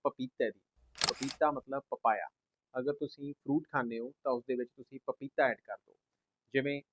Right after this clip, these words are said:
ਪਪੀਤਾ ਸਵੇਰੇ ਬ੍ਰੇਕਫਾਸਟ ਤੋਂ ਪਹਿਲਾਂ ਖਾਇਆ ਜਾ ਸਕਦਾ ਹੈ। ਉਸ ਦੇ ਵਿੱਚ ਤੁਸੀਂ ਥੋੜ੍ਹਾ ਜਿਹਾ ਕਾਲਾ ਨਮਕ ਪਾਓ, ਕਾਲਾ ਲੂਣ ਪਾਓ ਔਰ ਉਸ ਨੂੰ ਤੁਸੀਂ ਸਵਾਦ ਅਨੁਸਾਰ ਇੱਕ ਕੌਲੀ ਘੱਟੋ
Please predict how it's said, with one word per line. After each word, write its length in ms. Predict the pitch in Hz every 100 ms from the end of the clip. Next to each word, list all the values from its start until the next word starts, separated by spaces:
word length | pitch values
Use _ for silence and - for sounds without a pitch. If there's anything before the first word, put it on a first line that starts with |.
| _ -
ਪਪੀਤਾ 600 | 135 143 147 160 147 147
ਸਵੇਰੇ 360 | - - 135 127
ਬ੍ਰੇਕਫਾਸਟ 440 | 127 123 131 123
ਤੋਂ 80 | -
ਪਹਿਲਾਂ 260 | 123 117 143
ਖਾਇਆ 240 | - 139
ਜਾ 140 | 139 131
ਸਕਦਾ 400 | 135 127 135 131
ਹੈ। 160 | 147
ਉਸ 180 | 156 123
ਦੇ 80 | 127
ਵਿੱਚ 160 | 120 123 -
ਤੁਸੀਂ 360 | 123 - 123
ਥੋੜ੍ਹਾ 280 | 123 160 170
ਜਿਹਾ 140 | 147 135
ਕਾਲਾ 300 | - 127 127
ਨਮਕ 340 | 120 123 - -
ਪਾਓ, 220 | 120 117 _ _ _ -
ਕਾਲਾ 280 | 135 131 131
ਲੂਣ 320 | 127 139 160 -
ਪਾਓ 300 | 123 127 151 _ -
ਔਰ 120 | 123
ਉਸ 160 | 120 -
ਨੂੰ 100 | 127
ਤੁਸੀਂ 440 | 120 120 - 123 123 _ _ _
ਸਵਾਦ 340 | - 135 143
ਅਨੁਸਾਰ 420 | 151 147 131 127 127 -
ਇੱਕ 140 | 151 -
ਕੌਲੀ 320 | 139 127 131 147
ਘੱਟੋ 200 | 135 123